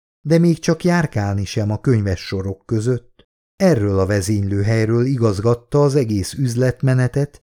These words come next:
s innen kiáltozta széjjel meglepően pontos parancsait, amiknek a fiatal olasz vagy zsidó segédek a vadászebek ügyességével engedelmeskedtek.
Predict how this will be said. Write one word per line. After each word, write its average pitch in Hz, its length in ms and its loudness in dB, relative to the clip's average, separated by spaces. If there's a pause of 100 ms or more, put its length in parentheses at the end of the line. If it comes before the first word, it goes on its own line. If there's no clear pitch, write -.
(180)
s - 120 -12
innen 180 460 4
kiáltozta 131 840 0
széjjel 131 600 0
meglepően 120 680 0
pontos 104 480 -2
parancsait, 120 880 -2 (400)
amiknek 175 460 4
a 147 60 2
fiatal 175 480 4
olasz 160 460 4
vagy 95 220 -4
zsidó 113 400 0
segédek 123 640 0
a 156 80 2
vadászebek 107 760 -2
ügyességével 107 960 -2
engedelmeskedtek. 90 1400 -8